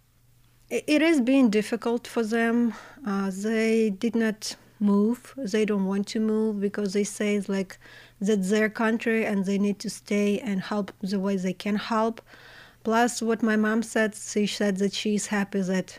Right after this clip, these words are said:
her daughter, which is me, and her grandson, which is my son, are in safe place, and she, she's happy for us. And she would like to give her spot to move out the country to young people who have children, young children, small children,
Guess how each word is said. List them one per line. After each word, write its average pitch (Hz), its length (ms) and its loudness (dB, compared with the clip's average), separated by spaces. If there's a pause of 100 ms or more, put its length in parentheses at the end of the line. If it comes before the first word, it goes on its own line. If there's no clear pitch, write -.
her 202 160 -2
daughter, 196 260 2
which 190 180 0
is 185 140 -6
me, 196 260 2
and 196 180 -2
her 180 280 -6 (560)
grandson, 208 500 2
which 185 160 0
is 190 120 -4
my 185 140 0
son, 180 340 -4 (680)
are 214 120 2
in 208 120 6
safe 202 300 0
place, 247 340 2
and 196 260 0
she, 196 440 0 (200)
she's - 260 -6
happy 214 220 0
for - 140 -2
us. 214 420 0 (720)
And 214 240 0
she 226 200 0
would 202 240 2
like 214 300 2
to 214 100 2
give 196 220 0 (120)
her 247 140 4
spot 226 480 4
to - 140 0
move 208 280 4
out 214 300 2
the 196 100 -2
country 202 320 0
to - 240 -2
young 247 340 4
people 208 540 0
who 190 140 -4
have 185 260 -4
children, 202 540 2
young 185 240 0
children, 190 420 0
small 196 320 0
children, 190 500 -2